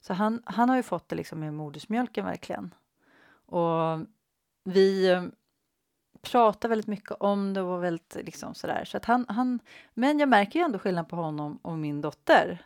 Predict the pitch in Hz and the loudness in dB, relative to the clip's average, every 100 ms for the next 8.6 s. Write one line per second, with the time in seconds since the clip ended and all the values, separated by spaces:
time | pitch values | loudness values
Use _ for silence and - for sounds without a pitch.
0 | _ - 180 190 220 226 247 214 - - | _ 2 4 4 2 2 2 0 0 2
1 | 220 - 247 - 240 175 156 - 165 147 | 0 4 2 2 -4 0 -2 0 -2 0
2 | 156 - - 202 196 170 160 156 202 180 | -2 -6 -6 -6 -4 -6 -6 -6 -2 -2
3 | - 175 175 170 - 165 160 165 _ _ | -4 -6 -6 -8 -8 -8 -8 -12 _ _
4 | _ _ - - - _ _ - 180 - | _ _ -20 -20 -20 _ _ 0 2 4
5 | 175 170 165 196 190 180 170 165 - - | 2 2 0 0 2 0 -2 -6 -6 -6
6 | 196 _ _ - - 202 165 - 185 185 | -6 _ _ -20 -6 2 2 2 -4 0
7 | 262 190 - 165 160 - - 185 180 180 | 0 0 -2 -10 -14 -20 -12 -8 -6 -8
8 | 175 175 247 _ _ _ | -8 -10 -14 _ _ _